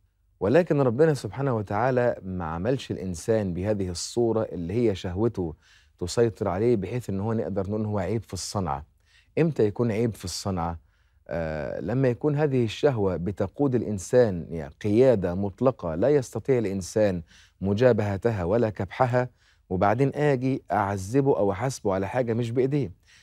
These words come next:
زي مثلًا كده لما آجي أقول لحضرتك إن القلب ضرباته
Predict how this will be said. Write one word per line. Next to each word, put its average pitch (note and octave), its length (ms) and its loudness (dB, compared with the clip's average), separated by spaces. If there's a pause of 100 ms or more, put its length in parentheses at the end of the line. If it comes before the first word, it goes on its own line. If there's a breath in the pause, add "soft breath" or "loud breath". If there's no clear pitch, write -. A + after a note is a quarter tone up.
(120)
زي G2+ 180 4
مثلًا A#2 300 0
كده A#2 260 2
لما G2 360 0
آجي A#2 320 0
أقول G2+ 320 0
لحضرتك F#2 580 -4
إن F#2 100 -4
القلب G#2 320 -2
ضرباته F#2 600 0